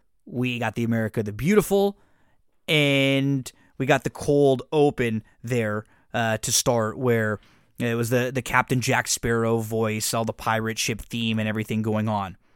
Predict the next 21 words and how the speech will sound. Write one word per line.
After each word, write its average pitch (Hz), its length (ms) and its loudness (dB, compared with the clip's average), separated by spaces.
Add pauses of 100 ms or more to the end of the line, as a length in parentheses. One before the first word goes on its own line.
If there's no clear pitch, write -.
(1160)
Then 170 680 -2 (200)
Michael 147 380 -2
Cole 151 420 -2
has 123 180 -4
to 123 120 -8
let 123 140 0
us - 200 -2
know 131 340 -2 (220)
that 117 140 -6
there's 123 200 -4
a 131 240 -6
weather 185 300 -2
delay 113 460 -6 (500)
and 131 160 0
there's 131 180 2
a 123 60 2
threat 131 400 -2
of 143 100 -4
storms 170 480 0
coming 135 300 0
again, 139 600 -4